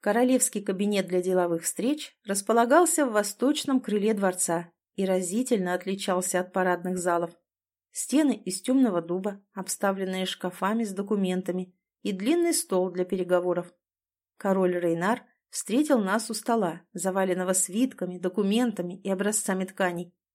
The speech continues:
Рядом с ним стоял высокий худощавый мужчина в строгой чёрной одежде, королевский советник Лейр Годвин – которого я видела во время бала,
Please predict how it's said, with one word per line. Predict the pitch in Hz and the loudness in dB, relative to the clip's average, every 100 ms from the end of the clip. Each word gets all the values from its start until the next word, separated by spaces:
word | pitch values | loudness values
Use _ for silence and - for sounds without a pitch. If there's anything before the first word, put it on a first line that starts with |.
| _ _ _ | _ _ _
Рядом | 214 311 349 330 | 0 2 4 2
с | - | 2
ним | 269 330 | 0 0
стоял | - 220 262 254 | 0 2 2 2
высокий | 247 - 262 302 | 0 0 -2 -2
худощавый | 269 226 208 202 262 269 269 | -4 -2 -2 -2 0 2 2
мужчина | 269 - - 202 190 | 2 0 -4 -4 -4
в | 202 | -8
строгой | - 220 220 214 | -6 -2 0 -2
чёрной | - 214 202 202 | 0 -2 0 -2
одежде, | 202 202 190 175 190 _ _ _ | -2 -2 -2 -4 -10 _ _ _
королевский | - 262 285 277 262 - | -2 2 4 2 0 -2
советник | 226 269 233 202 190 180 - | 0 2 2 -2 -4 -8 -6
Лейр | 214 226 202 214 | 0 2 2 0
Годвин – | 214 233 165 175 170 _ _ _ | 2 2 2 -6 -6 _ _ _
которого | - 190 190 185 | -6 -2 0 2
я | 190 185 | 2 0
видела | 208 196 190 | 0 0 2
во | 185 | 2
время | 185 180 175 | 2 0 0
бала, | 175 254 220 | 2 2 2